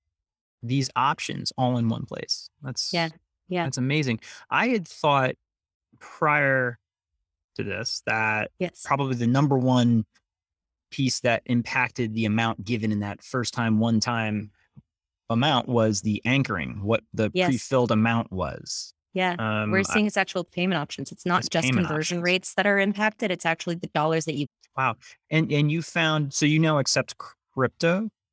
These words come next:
Speaker 2: We do. We
Speaker 1: When did
Speaker 2: accept
Speaker 1: that,
Speaker 2: crypto.
Speaker 1: when did that start?
Speaker 2: A couple of weeks ago, we just launched it, um, right in the middle of crypto winter. It's, you know,
Speaker 1: Nailed
Speaker 2: we'll,
Speaker 1: it.
Speaker 2: we'll, uh, <laughs>
Speaker 1: What are you guys doing?
Speaker 2: our
Speaker 1: Losing money?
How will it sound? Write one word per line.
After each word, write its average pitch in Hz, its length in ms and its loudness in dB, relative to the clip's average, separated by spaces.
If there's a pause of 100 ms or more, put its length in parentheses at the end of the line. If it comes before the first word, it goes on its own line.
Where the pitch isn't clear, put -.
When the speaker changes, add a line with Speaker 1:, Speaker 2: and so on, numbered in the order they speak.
(200)
Speaker 2:
We 170 160 -4
do. 185 460 4 (380)
We 180 100 0
Speaker 1:
When 127 100 4
did 143 100 6
Speaker 2:
accept 135 40 4
Speaker 1:
that, 135 140 4
Speaker 2:
crypto. 156 420 -2
Speaker 1:
when 113 140 0
did 139 100 2
that 120 180 -2
start? - 340 -8 (420)
Speaker 2:
A 180 80 0
couple 233 460 2
of 214 80 4
weeks 202 280 0
ago, 151 240 -6
we 156 140 -6
just 180 400 2
launched 180 360 0
it, 233 240 2 (120)
um, 175 180 0
right 180 240 2
in 202 60 0
the 196 60 2
middle 196 180 2
of 196 80 0
crypto 202 320 -2
winter. 220 500 -2
It's, - 340 -12
you 196 140 -2
know, 185 260 2
Speaker 1:
Nailed 208 420 4
Speaker 2:
we'll, 208 80 6
Speaker 1:
it. 202 40 6
Speaker 2:
we'll, 196 160 6
uh, 190 80 4 (180)
<laughs> 208 160 0 (280)
Speaker 1:
What 185 120 2
are 226 40 4
you 254 60 6
guys 233 140 6
doing? 277 280 4
Speaker 2:
our 220 80 8
Speaker 1:
Losing 208 220 4
money? 240 340 4